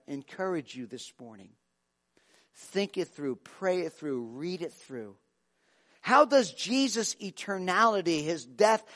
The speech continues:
and glorious resurrection from the grave, help provide comfort to you this morning to overcome fears and anxieties? Are we living, really living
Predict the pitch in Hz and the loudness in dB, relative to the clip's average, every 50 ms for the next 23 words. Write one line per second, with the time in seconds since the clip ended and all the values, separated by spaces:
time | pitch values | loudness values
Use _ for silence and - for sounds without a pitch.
0 | - _ - 170 165 139 151 147 151 175 196 208 214 214 202 190 - - 156 180 | -14 _ -2 -2 -2 0 -2 -2 2 4 6 8 8 8 6 4 2 -2 0 2
1 | 180 185 143 156 170 165 175 190 - - 165 - 170 165 156 139 120 135 160 160 | 2 2 2 -4 -2 0 2 0 0 -2 -12 -14 -10 -10 -10 -10 -4 0 2 4
2 | 151 139 127 120 117 - - _ _ - - - - _ - 233 262 247 247 - | 4 2 0 -2 -8 -12 -18 _ _ -20 -20 -20 -16 _ 4 8 8 8 6 6
3 | - - - - _ - - 208 190 151 190 196 202 208 208 - - - - - | -6 -20 -20 -20 _ 0 0 0 2 6 8 10 10 10 10 8 2 -8 -12 -10
4 | - 247 269 302 - - _ - 175 151 - - 165 156 143 147 147 135 160 160 | 0 2 2 2 2 -2 _ -4 -4 -4 -6 -10 -12 -10 -10 -10 -8 -8 -10 -10
5 | - - - 180 190 196 208 208 202 196 175 151 143 127 _ _ _ _ _ _ | -12 -14 -12 -12 -10 -10 -10 -10 -10 -12 -12 -12 -16 -18 _ _ _ _ _ _
6 | _ _ _ _ _ _ _ _ _ _ _ _ _ _ _ _ _ _ - 220 | _ _ _ _ _ _ _ _ _ _ _ _ _ _ _ _ _ _ -4 0
7 | - 233 226 202 214 202 - - - - 220 220 214 - - - - 202 220 208 | 8 8 8 8 8 4 2 -2 0 0 0 0 0 -6 -12 -10 -4 0 4 4
8 | 196 180 156 180 170 170 170 170 170 143 127 143 165 180 196 196 185 170 143 135 | 4 4 2 -2 -8 -8 -8 -8 -8 -8 -6 -4 -2 0 0 0 -2 -2 -4 -8
9 | 123 120 113 - - - - - - _ _ _ _ _ _ _ _ _ _ _ | -12 -14 -14 -14 -14 -14 -14 -16 -18 _ _ _ _ _ _ _ _ _ _ _
10 | _ _ _ _ _ _ _ _ _ _ _ _ _ _ _ - 180 196 202 226 | _ _ _ _ _ _ _ _ _ _ _ _ _ _ _ -10 -6 -2 0 0
11 | 220 190 202 214 233 277 294 247 247 247 214 190 175 160 151 156 165 208 262 285 | 2 2 2 2 2 2 0 2 0 -2 -2 -2 -4 -8 -12 -14 -12 -10 -2 2
12 | 285 277 233 214 185 180 185 185 180 156 165 160 147 143 131 | 2 2 4 2 2 4 4 4 4 2 -2 -4 -4 -6 -10